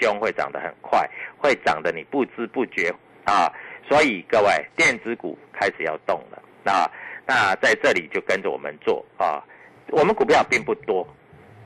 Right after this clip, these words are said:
像有很多投资朋友问：“哎，老师，我去参加你的啊，那买卖点你都会告诉我吗？”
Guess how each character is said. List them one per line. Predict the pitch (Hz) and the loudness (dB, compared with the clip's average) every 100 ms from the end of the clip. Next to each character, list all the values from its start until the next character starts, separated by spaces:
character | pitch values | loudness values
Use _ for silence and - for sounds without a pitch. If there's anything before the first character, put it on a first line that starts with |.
| - _ - - - | -20 _ -20 -10 -2
像 | 202 - - - - - - - - | -2 -2 -12 -20 -20 -20 -20 -20 -2
有 | 139 | 2
很 | 151 | 4
多 | 147 | 2
投 | 160 156 | 2 2
资 | |
朋 | 139 | 2
友 | 147 107 | 2 4
问 | 127 95 - _ - - | 2 2 -2 _ -6 0
：“哎， | |
老 | 131 190 - | 2 2 0
师， | 165 - - | -2 -4 -6
我 | 113 | -10
去 | - | -4
参 | 175 170 156 | -2 -2 2
加 | 160 | 2
你 | 143 92 - | 2 -4 -8
的 | - - | -8 -8
啊， | - 95 76 - - - - - | -2 0 0 -4 -18 -20 -20 -4
那 | 185 175 151 127 - _ _ _ _ _ - - | 0 4 4 2 -2 _ _ _ _ _ -20 -4
买 | 123 117 | 0 4
卖 | 185 | 4
点 | - 104 - - _ _ | 4 0 -2 -8 _ _
你 | 107 101 | -10 0
都 | 135 | 4
会 | 131 | 4
告 | 131 107 | 4 2
诉 | 120 | 0
我 | 82 67 | -6 -8
吗？” | 69 | -10